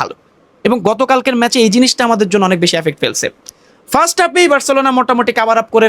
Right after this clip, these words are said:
ফেলছে, but সেকেন্ড হাফে এসে অ্যাথলেটিক বিলবাওর ওই প্লেয়ারটা ফার্মিন লোপেজের গোলের পরপরই সে যে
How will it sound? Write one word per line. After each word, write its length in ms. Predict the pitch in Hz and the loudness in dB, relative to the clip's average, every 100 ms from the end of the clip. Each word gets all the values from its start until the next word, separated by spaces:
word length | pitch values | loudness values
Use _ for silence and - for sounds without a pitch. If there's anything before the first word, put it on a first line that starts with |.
| 220 | 2
ফেলছে, 360 | 277 262 277 269 285 _ _ - 233 | -2 0 0 0 -2 _ _ -4 -4
but 100 | 302 _ _ _ - - | -4 _ _ _ -10 -2
সেকেন্ড 300 | 320 349 381 339 | -2 0 0 -2
হাফে 200 | - 247 190 | 0 0 0
এসে 200 | 156 220 - - _ _ _ _ _ - | 0 -2 -2 -8 _ _ _ _ _ -10
অ্যাথলেটিক 400 | 233 - 277 262 214 | -8 -4 -2 -2 0
বিলবাওর 340 | 240 214 233 220 | 0 0 2 2
ওই 60 | 208 - | 0 0
প্লেয়ারটা 340 | 202 208 - 214 | 0 0 -2 -2
ফার্মিন 220 | 196 208 | -2 0
লোপেজের 280 | 208 208 208 180 | 2 2 0 2
গোলের 200 | 208 202 - | 0 0 0
পরপরই 440 | 339 349 202 240 392 _ _ - | -2 0 -2 -2 -6 _ _ -4
সে 120 | 220 214 156 - 208 | 0 0 -2 -6 0
যে 180 | 226 | 2